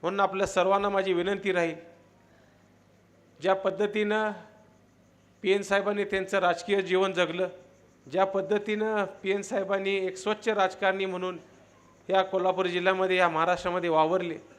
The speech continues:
ज्या पद्धतीनं एका पक्षाशी एकनिष्ठ त्यांनी स्वतःचं पूर्ण आयुष्य घालवलं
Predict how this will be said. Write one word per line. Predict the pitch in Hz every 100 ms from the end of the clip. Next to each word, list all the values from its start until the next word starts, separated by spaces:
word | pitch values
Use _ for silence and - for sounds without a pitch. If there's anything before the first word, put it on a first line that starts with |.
| _ - - _ _
ज्या | 175
पद्धतीनं | 185 202 170 202 202 196 202 202 190 - - - _ _ -
एका | 170 190
पक्षाशी | 196 175 - 302 208 214 196 160
एकनिष्ठ | 180 175 190 190 214
त्यांनी | 202 185 190 185
स्वतःचं | 180 180 175 180 185
पूर्ण | 190 185 180
आयुष्य | 170 185 208
घालवलं | 180 170 170 170